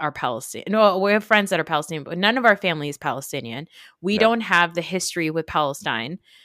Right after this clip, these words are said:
Speaker 2: Nope.
Speaker 1: We have history with India.
Speaker 2: Oh, yeah, we do.
Speaker 1: Oh, boy, do we have some history with India.
Speaker 2: Yeah, we
Speaker 1: B-,
Speaker 2: do.
Speaker 1: but we don't have that history with Palestine and Israel in our, in our,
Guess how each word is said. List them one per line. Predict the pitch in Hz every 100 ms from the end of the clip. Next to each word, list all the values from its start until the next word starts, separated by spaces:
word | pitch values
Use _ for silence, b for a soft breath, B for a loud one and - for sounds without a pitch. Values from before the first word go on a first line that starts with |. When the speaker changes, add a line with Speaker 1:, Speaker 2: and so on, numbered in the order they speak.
| b
Speaker 2:
Nope. | 104 101 175
Speaker 1:
We | 208 226
have | 220 180 165 -
history | 196 180 190 170
with | 165 131
India. | 120 190 233 127 202 208 _ _ _ _ _ _ _ -
Speaker 2:
Oh, | 98 123
yeah, | 92 90
we | 80
do. | 87
Speaker 1:
Oh, | 98 160 214 226
boy, | 196 156 160
do | 156
we | 151
have | 160 151
some | -
history | 143 156 - 143
with | 131
India. | 165 - 123 139 _ _ _ -
Speaker 2:
Yeah, | 98 101
we | 95
Speaker 1:
B-, |
Speaker 2:
do. | - - _ _ _ _ -
Speaker 1:
but | 175 240 214 143 -
we | 170 233
don't | 240 226
have | 196 185
that | 180 160 160 - _ _ -
history | - 262 - 202 175
with | 170 170
Palestine | 175 170 175 170
and | 156
Israel | 190 196 175 151 143 -
in | 170
our, | - 160 156 143 _ -
in | 160
our, | 156